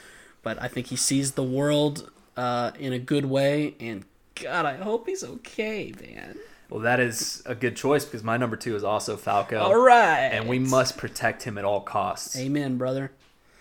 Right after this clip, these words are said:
Speaker 1: Number one, Zeke Yeager. Had to put him in there. That last episode was incredible. Uh, finally got to see what's going on behind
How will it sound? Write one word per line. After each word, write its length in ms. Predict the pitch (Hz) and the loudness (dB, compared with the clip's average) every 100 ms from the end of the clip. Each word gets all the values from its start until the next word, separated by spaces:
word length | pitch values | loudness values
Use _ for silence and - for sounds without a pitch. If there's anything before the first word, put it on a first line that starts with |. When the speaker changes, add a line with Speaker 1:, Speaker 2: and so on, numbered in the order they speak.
| - - - - - _ _ _ | -20 -20 -20 -20 -20 _ _ _
Speaker 1:
Number 220 | 165 226 | 6 8
one, 540 | 226 226 233 233 233 220 - - - _ _ _ _ | 10 10 10 8 6 0 -8 -20 -20 _ _ _ _
Zeke 460 | - 147 170 - - | -4 0 0 -4 -12
Yeager. 540 | 123 113 120 - - - - - - | -8 -6 -6 -8 -10 -14 -18 -20 -4
Had 160 | 127 147 | 0 0
to 60 | |
put 160 | 151 165 | 4 4
him 120 | 156 | 4
in 160 | 147 147 | 2 2
there. 340 | 147 147 143 | 2 4 2
That 180 | 127 107 | 0 -4
last 300 | 120 131 - | -2 -4 -4
episode 300 | 135 - 135 | -6 -2 -4
was 140 | 127 - | -4 -8
incredible. 800 | - 160 175 175 170 170 175 - - - - - | -2 4 6 6 6 4 2 -4 -20 -20 -20 -6
Uh, 260 | 120 117 | -2 0
finally 360 | 120 151 156 165 | 0 0 2 4
got 200 | 160 160 | 4 2
to 60 | 160 | 0
see 260 | - 160 | 2 4
what's 200 | 151 151 - | 4 2 0
going 300 | 156 151 151 | 0 2 2
on 440 | 147 147 147 147 - - - | 2 2 0 -4 -8 -20 -16
behind 760 | - - 135 139 139 131 131 - | -14 -4 -2 0 0 -2 -4 -16